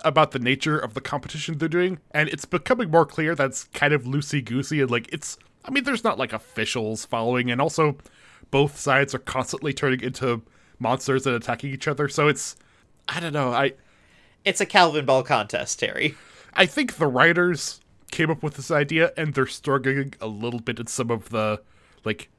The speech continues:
Speaker 1: they gotta have the monsters, they gotta fight and stuff, and, uh, we're getting decent writing, but it is, it's starting to strain a little bit.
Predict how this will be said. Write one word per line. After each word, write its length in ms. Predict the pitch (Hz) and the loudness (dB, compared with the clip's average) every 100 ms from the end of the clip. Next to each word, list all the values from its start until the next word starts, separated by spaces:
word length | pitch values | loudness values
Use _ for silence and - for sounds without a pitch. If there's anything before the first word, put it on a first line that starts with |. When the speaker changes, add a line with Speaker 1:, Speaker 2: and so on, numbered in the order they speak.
| _ | _
Speaker 1:
they 200 | 107 117 | -2 0
gotta 220 | 117 113 | 2 2
have 200 | 113 117 | 2 2
the 80 | 127 | 0
monsters, 520 | 117 110 - 113 110 | -2 -2 -2 -4 -2
they 100 | 120 | -2
gotta 160 | 110 107 | -2 -4
fight 300 | - 104 98 | -2 -2 -2
and 100 | 95 | -8
stuff, 420 | - 101 - - - | -6 -4 -6 -12 -12
and, 300 | 202 95 82 _ | -8 -8 -12 _
uh, 120 | - 269 - | -4 -4 -2
we're 120 | 226 | -4
getting 420 | 226 277 262 214 - _ | -2 0 0 -2 -6 _
decent 280 | 226 - - | -2 -2 0
writing, 300 | 131 123 131 | 2 4 2
but 120 | 151 | 4
it 80 | 180 | 6
is, 220 | 190 - _ _ _ | 6 4 _ _ _
it's 140 | - - | -8 -4
starting 240 | 233 208 | -2 -2
to 80 | 139 | -4
strain 320 | - 131 131 | -2 2 2
a 40 | 139 | 4
little 220 | 147 143 | 2 2
bit. 320 | 151 147 | 0 0